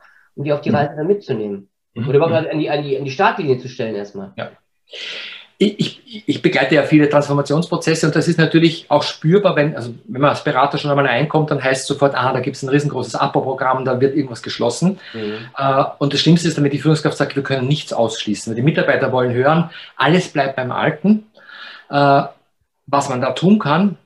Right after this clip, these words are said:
Speaker 2: ist ehrlich sein. Was man da tun kann, ist genau diese Angst, äh, auch zu sagen, jeder fühlt sich in dieser Situation unwohl,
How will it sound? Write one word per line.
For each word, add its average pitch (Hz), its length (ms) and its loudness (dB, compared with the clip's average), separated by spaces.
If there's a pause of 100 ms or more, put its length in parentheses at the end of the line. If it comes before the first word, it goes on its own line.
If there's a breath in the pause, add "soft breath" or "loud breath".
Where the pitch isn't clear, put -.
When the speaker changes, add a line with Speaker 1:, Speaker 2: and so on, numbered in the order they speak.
(120)
Speaker 2:
ist 139 220 -2
ehrlich 123 340 0
sein. 110 200 -2
Was 127 160 -2
man 139 80 -2
da 127 80 -4
tun 180 200 0
kann, 160 300 0
ist 180 300 -2
genau 139 480 2 (240 loud breath)
diese 143 260 -2
Angst, 160 520 0 (280)
äh, 131 280 0 (340)
auch 139 160 -2
zu 120 80 -2
sagen, 139 420 -2
jeder 147 240 4
fühlt 143 220 -6
sich 139 160 -6
in 139 40 -8
dieser 139 160 -4
Situation 123 600 -8 (300)
unwohl, 160 640 4